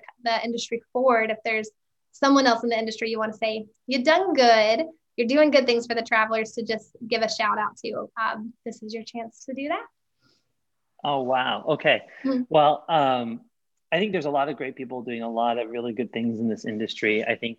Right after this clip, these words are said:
Speaker 2: a lot has been changing. Um, I, I, I feel like this is, uh, uh, <laughs> th-, this is sort of,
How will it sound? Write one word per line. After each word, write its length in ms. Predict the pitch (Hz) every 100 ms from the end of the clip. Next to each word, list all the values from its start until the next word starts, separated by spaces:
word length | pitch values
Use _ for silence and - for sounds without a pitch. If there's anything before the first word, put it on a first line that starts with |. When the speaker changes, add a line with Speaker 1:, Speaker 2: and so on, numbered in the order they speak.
| _ -
Speaker 2:
a 40 |
lot 220 | 117 123 120
has 100 | 110
been 160 | 117
changing. 580 | 107 113 104 101 107 107 _ - - -
Um, 460 | 123 113 104 101 _ _ _ _ _ _ _
I, 320 | 160 147 143 -
I, 260 | 156 143 147 139
I 40 |
feel 240 | 139 185
like 220 | 160 156 147
this 220 | 156 -
is, 280 | 151 139 143
uh, 520 | - 143 127 120 120 - _ -
uh, 180 | 131 101 165 156 156 - 139 - - - - -
<laughs> 0 |
th-, 340 | 220 170 208
this 160 | 196 185
is 180 | 185 160
sort 160 | 190
of, 160 | 170 151